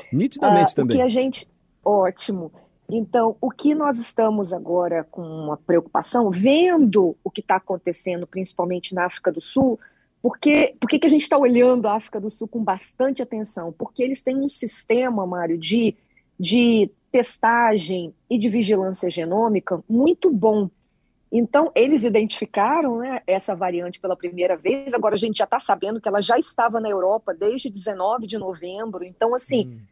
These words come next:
Speaker 2: ela não surgiu na África do Sul, mas foi a África do Sul que identificou essa variante.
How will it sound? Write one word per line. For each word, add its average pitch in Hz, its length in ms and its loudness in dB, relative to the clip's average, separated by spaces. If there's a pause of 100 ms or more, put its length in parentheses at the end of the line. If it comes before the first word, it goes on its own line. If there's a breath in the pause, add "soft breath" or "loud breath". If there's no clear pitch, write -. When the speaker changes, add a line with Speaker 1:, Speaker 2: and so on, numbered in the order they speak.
(140)
Speaker 2:
ela 202 180 4
não 226 180 4
surgiu 233 760 4
na 208 220 0
África 196 280 -4
do 180 140 -4
Sul, 240 280 -8
mas 220 240 -6
foi 233 260 2
a 208 100 2
África 208 260 -6
do 180 80 -4
Sul - 220 -4
que 285 100 2
identificou 247 720 0
essa 247 180 -4
variante. 196 640 -2